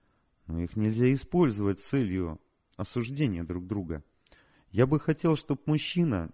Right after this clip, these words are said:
и женщина превратились в органическое целое,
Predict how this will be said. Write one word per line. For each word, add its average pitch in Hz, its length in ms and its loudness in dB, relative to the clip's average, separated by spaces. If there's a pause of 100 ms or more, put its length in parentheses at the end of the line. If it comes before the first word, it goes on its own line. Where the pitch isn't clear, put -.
и 101 80 -2
женщина 92 580 -4 (720)
превратились 135 800 2
в 127 40 2
органическое 131 800 2
целое, 85 640 -2